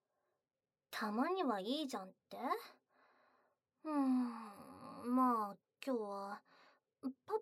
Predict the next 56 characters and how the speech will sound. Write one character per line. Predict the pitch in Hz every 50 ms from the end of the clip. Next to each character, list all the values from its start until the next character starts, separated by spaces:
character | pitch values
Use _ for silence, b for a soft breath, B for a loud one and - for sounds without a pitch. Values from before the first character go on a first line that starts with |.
| - 392
パ | 370
と | 370 262 240
マ | 226 226 240 247
マ | 247 240
は | 226 214 202 196
夜 | 202 226 247 240 226
遅 | 202 185 - 233 240
く | - 262
じ | 254 247
ゃ | 220
な | 208 190
い | 185
と | - 185
帰 | 185 - - 233 233
っ | 233
て | - - 196
こ | 196 - 208
な | 208 208 202
い | 190
の | 185 180
で | 170 180 175
い | 180 220 285 302
い | 294
ん | 262
で | 220 202
す | - -
け | - 185 180
ど | 170
ね。 | 170 180 190 208 233 285 320 320 - - b b b b b b b b b b b b b b b _ _ _ _ _ _ _ _ _ _ _ -
あ | 123 165 247 285 311 311 311
の、 | 302 302 302 302 294 294 285 277 277
う | 262 - - _ _ _ _ _ _ _ _ _ -
ー、 | - - - 233 247 262 285 277 277 277 277
先 | 262 - - 269 294
輩？ | 381 427 427 - - 539 508 539 640 679 - B B B B B B 269 254 - -
そ | 262 - - 403
ん | 466
な | 605 659 640 605 587 554
に | 466
人 | - - 466 453
の | 466 440 415
部 | 415 415
屋 | 392 370 359
ジ | 370 - 381
ロ | 440 622 587 440 -
ジ | 302
ロ | 277 269
見 | 254 277
な | 349 453 587 571
い | 453 381
で | 302 294
く | - 294 277
だ | 285 294 294
さ | 320 311 320
い | 302 277
よ。 | 285 277 294